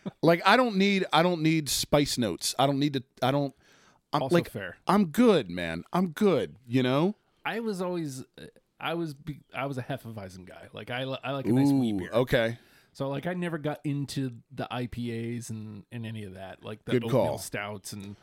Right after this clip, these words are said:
Speaker 1: Oh,
Speaker 2: all that s-,
Speaker 1: dude.
Speaker 2: all that seems like too much for me.
Speaker 1: <sighs> Rob brought over one time. I can't remember who makes it. It's one of the local brewers, breweries, whatever.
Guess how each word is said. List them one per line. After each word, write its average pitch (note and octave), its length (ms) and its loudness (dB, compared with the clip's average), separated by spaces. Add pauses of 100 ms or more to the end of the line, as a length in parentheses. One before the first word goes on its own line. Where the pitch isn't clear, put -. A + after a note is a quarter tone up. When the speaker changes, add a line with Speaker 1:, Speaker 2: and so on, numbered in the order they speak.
(160)
Speaker 1:
Oh, C#3+ 60 0
Speaker 2:
all B2+ 400 0
that C#3 120 -4
s-, B2 120 -4
Speaker 1:
dude. B2 400 -4
Speaker 2:
all F3 100 -2
that D#3+ 160 -6
seems C3+ 240 -6
like A#2 180 -8
too - 160 -8
much G2 240 -12
for - 140 -14
me. - 160 -20 (1040)
Speaker 1:
<sighs> - 60 -8 (720)
Rob D3 440 4
brought C3 280 2
over G#2+ 220 -2
one F#2+ 260 -4
time. E2 460 -8 (800)
I A2+ 100 0
can't D#3 260 0
remember C#3+ 400 2
who B2 160 2
makes G#2 320 0
it. G2+ 80 -4
It's F#2+ 160 -4
one A#2+ 120 2
of A#2+ 40 -2
the A2+ 60 0
local G#2 420 0
brewers, G2 600 -2 (160)
breweries, F#2+ 680 -2
whatever. F#2 360 -4